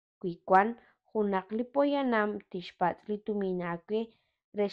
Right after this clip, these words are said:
tib'ankilaju, re naj tatz'aqon sa lik'up k'anjelkam,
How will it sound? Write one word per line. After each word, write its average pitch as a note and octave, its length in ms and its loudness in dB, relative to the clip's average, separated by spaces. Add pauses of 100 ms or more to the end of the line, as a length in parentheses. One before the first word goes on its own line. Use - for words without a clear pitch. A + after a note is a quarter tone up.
tib'ankilaju, G3 1080 -2 (420)
re G3+ 100 2
naj F#3+ 260 -2
tatz'aqon G#3 800 -2
sa A3+ 200 -4
lik'up F3+ 420 -6
k'anjelkam, G3+ 760 -4